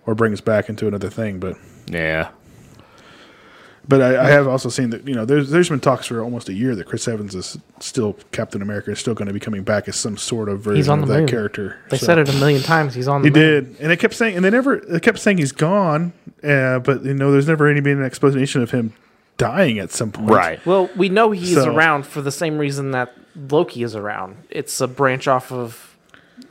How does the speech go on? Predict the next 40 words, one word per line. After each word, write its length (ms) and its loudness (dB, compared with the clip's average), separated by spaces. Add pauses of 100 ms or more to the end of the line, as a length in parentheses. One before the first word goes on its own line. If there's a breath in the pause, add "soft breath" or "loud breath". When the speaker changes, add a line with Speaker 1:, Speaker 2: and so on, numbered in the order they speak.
(480 loud breath)
Speaker 2:
Yeah. 320 0
Speaker 3:
him 200 -6
going 240 0
back. 300 2
Speaker 2:
At 100 4
the 60 4
Speaker 3:
So 60 0
Speaker 2:
very 240 4
least, 280 -2
Speaker 1:
Yeah. 40 -8
Speaker 2:
we, 140 -2
we 200 -4
know 520 -2
old 260 -2
Captain 340 -4
America 540 -8 (280)
Speaker 1:
Is, 120 -2
Speaker 2:
could 180 6
potentially 380 -2
Speaker 1:
is 40 0
Speaker 2:
be 60 0
Speaker 1:
around. 240 -2
Speaker 2:
alive. 320 -8
Speaker 1:
Yeah. 180 -2 (720 loud breath)
Speaker 3:
No, 300 2
Speaker 2:
Yeah. 60 -12 (220)
Speaker 3:
not 280 0
old 220 2
Captain. 380 -10 (120)
The 160 0
Steve 520 -10
that 120 -2
went 220 -6
back 280 0
is 80 -12
still 220 -4
frozen 340 -2
in 120 -4
the 120 -8
ice. 400 -10